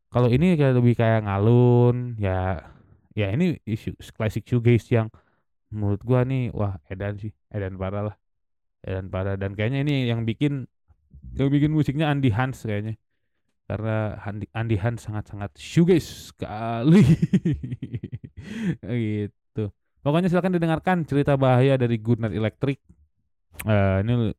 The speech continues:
eh, lagunya keren-keren gitu ya. Udah, eh, minggu ini agak cukup mentereng ya. Ada Fish, ada Ardito, ada Good Night Electric, ada Trio Berdua, ada,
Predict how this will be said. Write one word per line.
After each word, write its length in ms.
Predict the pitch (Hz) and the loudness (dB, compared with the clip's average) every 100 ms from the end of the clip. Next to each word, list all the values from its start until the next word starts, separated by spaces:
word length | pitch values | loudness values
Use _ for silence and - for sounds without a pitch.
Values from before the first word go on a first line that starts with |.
| _ _ - | _ _ -12
eh, 140 | 98 101 | -6 -4
lagunya 240 | 104 113 | -2 0
keren-keren 480 | 117 110 107 101 120 127 | 0 0 2 2 0 0
gitu 60 | 127 | 0
ya. 80 | 135 | 2
Udah, 160 | 156 160 | 4 2
eh, 540 | 190 - - - 185 190 | 0 -4 -10 -4 0 0
minggu 160 | 202 220 | 2 2
ini 100 | 277 | 2
agak 320 | 247 233 220 - | 2 0 0 -4
cukup 180 | 220 | -2
mentereng 400 | 233 220 202 226 | 0 0 0 0
ya. 40 | 277 _ _ _ _ _ - | -4 _ _ _ _ _ -8
Ada 240 | 104 104 | -6 -4
Fish, 360 | - - 220 - | -2 2 2 2
ada 200 | 120 110 | 0 0
Ardito, 760 | 110 101 131 196 - 214 208 180 | 0 2 4 4 4 4 4 2
ada 240 | 113 101 | 0 0
Good 160 | 107 101 | 0 0
Night 160 | 95 | 0
Electric, 560 | 123 185 - 196 208 196 - | 0 0 -2 0 2 0 -4
ada 240 | - 98 98 | -2 -2 -2
Trio 200 | - 101 | -2 0
Berdua, 640 | 98 101 170 180 208 208 196 _ _ _ _ _ _ | 0 2 2 4 6 4 2 _ _ _ _ _ _
ada, 520 | - 107 104 98 101 | -2 2 2 2 2